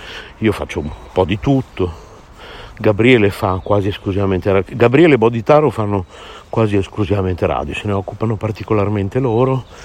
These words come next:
Di questo progetto shraddhavan punto e u ce ne occuperemo soprattutto io e Nadia Mirasoli, di cui ascoltate tutti i giorni le trasmissioni qui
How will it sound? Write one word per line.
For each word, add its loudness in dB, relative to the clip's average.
Di -2
questo -6
progetto 0
shraddhavan -2
punto 0
e 4
u 4
ce -8
ne 0
occuperemo 0
soprattutto -2
io -2
e -8
Nadia -8
Mirasoli, -8
di -12
cui -8
ascoltate -8
tutti -12
i -10
giorni -10
le -4
trasmissioni -2
qui 0